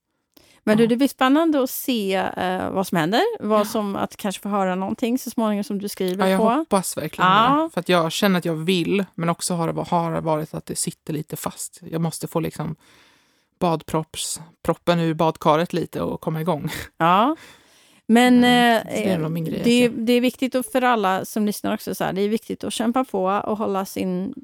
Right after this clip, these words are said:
Speaker 1: sin grej uppe, liksom.
Speaker 2: Ja.
Speaker 1: Och sen tror jag som många har sagt, att ha kontakter och göra saker, men också
Speaker 2: Mm.
Speaker 1: som du ska skriva med en kompis nu,
Speaker 2: Ja.
Speaker 1: att liksom ha,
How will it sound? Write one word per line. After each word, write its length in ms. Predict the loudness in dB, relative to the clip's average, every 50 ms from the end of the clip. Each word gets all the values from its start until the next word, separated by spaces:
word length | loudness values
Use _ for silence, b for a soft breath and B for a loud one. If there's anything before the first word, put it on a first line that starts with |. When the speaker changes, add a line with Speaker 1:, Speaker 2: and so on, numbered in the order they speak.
| -20 -20
Speaker 1:
sin 260 | -12 -4 -2 0 0
grej 300 | 2 0 0 0 0 -2 -2
uppe, 400 | -4 -4 -4 _ _ 0 0 0
liksom. 320 | 0 0 -4 -6 -4 -2
Speaker 2:
Ja. 240 | 0 0 0 0 0
Speaker 1:
Och 120 | 0 0
sen 580 | 0 0 -2 0 0 0 2 2 2 0 -2 -4 -8 -12 -18 -14 -6
tror 160 | -2 0 0
jag 100 | 0 0
som 140 | 0 0 0
många 240 | 2 2 0 -2 -2
har 40 |
sagt, 320 | -4 -4 -4 -4 -4 -6 -10
att 120 | -8 -6
ha 220 | -6 -4 -4 -4 -6 b b b b b b b
kontakter 540 | -4 -4 -4 -2 -4 -6 -8 -8 -6 -4 -2
och 120 | 0 0
göra 380 | 0 0 0 0 0 0 -2 -2
saker, 320 | -2 -4 -4 -4 -4 -4
men 140 | -4 -4 -4
också 260 | -6 -6 -6 -4 -2
Speaker 2:
Mm. 180 | 0 0 2 0
Speaker 1:
som 200 | 0 0 0 0
du 100 | 0 -2
ska 140 | -4 -6 -8
skriva 240 | -4 -4 -4 -2 -2
med 120 | -2 -4
en 60 | -4
kompis 480 | -4 -4 -4 -4 -4 -4 -6 -6 -4 -4
nu, 80 | -2
Speaker 2:
Ja. 100 | -2 -2
Speaker 1:
att 160 | -2 -4 -4 -8
liksom 260 | -6 -4 -4 -4 -2
ha, 380 | 0 0 2 2 2 2 0